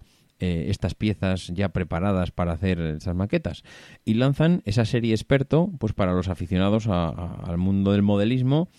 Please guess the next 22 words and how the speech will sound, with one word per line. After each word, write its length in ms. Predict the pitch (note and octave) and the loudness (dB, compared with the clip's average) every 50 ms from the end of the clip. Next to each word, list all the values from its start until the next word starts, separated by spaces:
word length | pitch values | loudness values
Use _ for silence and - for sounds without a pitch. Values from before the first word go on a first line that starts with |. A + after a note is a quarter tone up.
| _ _ - - - - _ | _ _ -20 -20 -20 -16 _
y 80 | - F2 | -6 -4
a 60 | E2+ | -2
la, 220 | E2 D#2+ D#2+ D2+ - | -2 -2 -4 -4 -4
y 80 | E2+ F2+ | -2 -2
a 40 | F2 | -2
las 140 | E2+ D#2 D2+ | -2 -2 -4
maquetas. 540 | D#2+ D#2+ - G2+ E2 - F2 F2+ - - _ _ _ _ - - - - - - - - - - - _ - | -4 -4 -4 -4 -4 -4 -4 -6 -6 -8 _ _ _ _ -20 -20 -20 -20 -20 -20 -20 -20 -20 -20 -18 _ 2
Bueno, 240 | - C3 F3 G#3 - | 4 6 6 6 4
eh, 560 | G#2 G#2 G2+ G2+ G2 G2+ G2 G2 F#2+ F#2+ - - | 4 4 4 6 6 4 4 2 2 0 -2 0
estos 260 | - B2+ - - D3+ - | 0 0 2 2 2 2
juegos 300 | - D#3 C#3+ A#2+ A2 A2 | 2 0 2 2 0 0
al 80 | G2 | 0
final 240 | G2+ A2 B2+ C3 B2 | 2 2 2 4 4
incorporaban 540 | A2+ G2 G#2+ F#2 - F#2+ F#2+ A2+ A#2+ A#2 A2 | 4 4 2 2 2 2 2 2 2 2 2
partes 320 | A#2+ A2+ A2 - G#2+ G2 | 0 0 0 0 0 2
móviles 420 | A#2 D3+ E3 D3 C3+ B2 C3+ C#3+ C3 | 4 4 6 6 4 4 4 2 2
como 180 | - G2 G2 | 2 2 4
engranajes, 680 | F#2+ F2+ E2+ F2 G2+ B2+ D3 C3+ - A#2 A2+ A#2+ A2+ G#2+ | 4 2 2 0 0 0 -2 -2 -2 -2 -2 0 0 0
ruedas 500 | G2+ F#2+ F#2+ A2 B2+ B2+ G2+ G#2 F#2 F2 | 0 2 4 4 4 4 4 2 0 2
dentadas, 840 | F2 F2 E2+ E2+ - - D3+ D#3 B2 A2+ A#2 A#2+ A#2+ B2+ A2+ - - | 2 2 0 0 2 2 2 4 4 2 2 2 2 0 0 -2 -6
palancas, 680 | - - F2 F2 A2 C3+ D3+ C3+ - A2 G#2+ G#2+ G2 B2 | -6 -4 -2 0 0 2 0 0 0 -2 -4 -4 -4 -2
ejes, 480 | - C#3 - - A2+ A2+ C3+ C#3+ - | -4 -4 -4 -2 -2 -2 -2 -2 -4